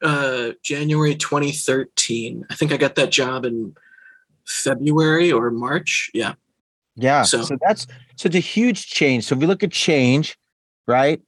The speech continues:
Speaker 2: You came to Chicago for a reason. You wanted something. Why'd you come to Chicago, Andy?
Speaker 1: So I studied theater in college. Um, and part of that program is they had a relationship with a local theater,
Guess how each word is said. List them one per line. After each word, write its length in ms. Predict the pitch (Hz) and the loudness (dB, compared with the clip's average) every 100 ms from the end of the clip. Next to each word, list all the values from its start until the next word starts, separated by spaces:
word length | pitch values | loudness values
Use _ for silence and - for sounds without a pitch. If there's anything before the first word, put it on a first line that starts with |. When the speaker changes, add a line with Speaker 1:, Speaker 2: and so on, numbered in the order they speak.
| _ - | _ -4
Speaker 2:
You 100 | 127 | -2
came 260 | - 165 | 2 4
to 60 | 180 | 4
Chicago 520 | 170 170 156 143 143 | 0 -2 2 2 2
for 220 | 135 151 | 0 0
a 40 | 147 | 2
reason. 360 | 123 110 117 | 2 -2 -4
You 120 | 120 123 | -2 0
wanted 380 | 139 190 170 | 2 2 2
something. 500 | - 110 92 85 78 - _ _ | 0 -2 -2 -4 -8 -10 _ _
Why'd 380 | - 127 156 180 | -2 2 2 2
you 60 | 170 | 0
come 260 | - 170 | 0 0
to 60 | 151 | 0
Chicago, 580 | - 127 135 127 107 107 | -2 -2 2 2 4 2
Andy? 440 | 104 104 101 98 _ _ _ _ _ _ - - | 2 0 -2 -6 _ _ _ _ _ _ -16 -10
Speaker 1:
So 120 | - 165 | 0 2
I 80 | |
studied 340 | 208 - 196 165 | 2 2 2 2
theater 680 | - - 175 160 120 110 - | 0 0 2 4 2 0 -6
in 140 | 120 | -8
college. 800 | - 156 127 117 113 120 - - _ _ _ _ _ - | -2 0 0 0 -2 -2 -2 -4 _ _ _ _ _ 0
Um, 520 | 143 147 131 131 120 _ | 2 4 2 -2 -8 _
and 440 | 139 139 139 135 - | 2 2 2 0 -2
part 240 | 185 226 | 0 2
of 240 | 240 190 - | 2 0 0
that 340 | 147 151 151 - | 2 2 -2 -6
program 680 | - 165 180 127 95 101 127 - | 0 2 2 0 -2 -10 -14 -8
is 440 | 139 131 120 - | -4 -2 -4 -2
they 180 | - 139 | 0 2
had 160 | 135 147 | 2 2
a 60 | |
relationship 540 | 135 135 131 147 - 151 | 2 2 2 2 0 -2
with 100 | 131 | -4
a 40 | |
local 360 | 117 135 151 147 | -2 0 0 0
theater, 520 | - 117 104 117 156 | 0 -2 -2 -4 -8